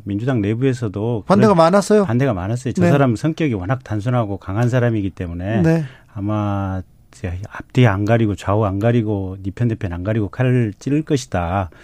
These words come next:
Speaker 1: 그런 우려들이 있어서 반대들이 좀 많았는데 대통령께서 제가 볼 때는 조금 아마 판단이 좀 독특하신 면이 있어서 그런 반대를 물리치고 임명을 했는데
Speaker 2: 네.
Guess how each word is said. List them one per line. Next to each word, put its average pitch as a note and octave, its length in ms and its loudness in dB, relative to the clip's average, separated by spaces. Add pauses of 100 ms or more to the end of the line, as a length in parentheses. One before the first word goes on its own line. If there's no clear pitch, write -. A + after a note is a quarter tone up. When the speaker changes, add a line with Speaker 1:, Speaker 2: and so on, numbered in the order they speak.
(120)
Speaker 1:
그런 A#2+ 280 2
우려들이 A#2+ 340 2
있어서 G2 260 -2
반대들이 G#2 460 -2
좀 F#2 120 -4
많았는데 G2+ 760 0 (760)
대통령께서 C3+ 880 2
제가 A#2+ 260 -2
볼 B2 140 -2
때는 B2 200 -2
조금 - 460 -6
아마 C3+ 260 0
판단이 D#3+ 440 -2
좀 B2 160 -2
독특하신 C3 520 -2
면이 A#2+ 200 2
있어서 G2 680 -4
그런 A#2 280 0
반대를 A2 360 0
물리치고 G#2 540 -4
임명을 G#2+ 400 0
했는데 A2 560 0
Speaker 2:
네. D#3+ 200 0